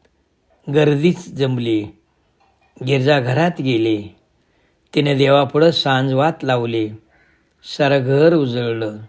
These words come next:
ती देवापुढं हात जोडून उभी राहिली. म्हातारी तिच्याकडे टक लावून भरल्या नजरेनं पाहत होती. मिनमिन त्या सांजवातीचा प्रकाश म्हातारीच्या मनात मावत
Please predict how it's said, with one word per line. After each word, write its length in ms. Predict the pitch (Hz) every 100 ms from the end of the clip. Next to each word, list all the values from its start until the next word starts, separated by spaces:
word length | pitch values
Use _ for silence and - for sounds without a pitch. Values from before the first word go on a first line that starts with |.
| _ _ _ _ _ _ _ _ _ -
ती 80 | 147
देवापुढं 540 | 139 139 131 - 165
हात 260 | 131 117 120
जोडून 340 | 117 131 156
उभी 260 | 127 120 117
राहिली. 460 | 113 110 110 107 110 _ _ _ _ _ _ _ _ _ _
म्हातारी 920 | 139 135 123 107 139 139 160 175 - _ _ _ _ -
तिच्याकडे 560 | 139 151 131 135 143 131 -
टक 280 | 143 139 135
लावून 400 | 135 147 165 151
भरल्या 320 | 117 123 127
नजरेनं 500 | 131 131 135 160 170
पाहत 400 | - 113 113 107
होती. 480 | 113 107 113 104 107 _ _ _ _ _ _ _ _ 139
मिनमिन 440 | 147 147 156 151
त्या 200 | 139 139
सांजवातीचा 840 | - 135 139 139 131 110 135 131
प्रकाश 720 | 120 120 120 127 135 151 139 - _ _ _ _ _ _ _
म्हातारीच्या 720 | 123 117 - 131 135 123 123
मनात 320 | 117 123 117 113 -
मावत 360 | 117 131 156